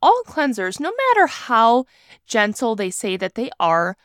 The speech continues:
will damage the skin barrier just to some degree. And that's why it's important to really take into consideration the whole skin success framework,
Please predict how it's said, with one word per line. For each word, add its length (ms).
will 360
damage 400
the 100
skin 320
barrier 500
just 440
to 100
some 580
degree. 520
And 180
that's 220
why 200
it's 160
important 520
to 120
really 360
take 320
into 180
consideration 600
the 80
whole 320
skin 260
success 460
framework, 640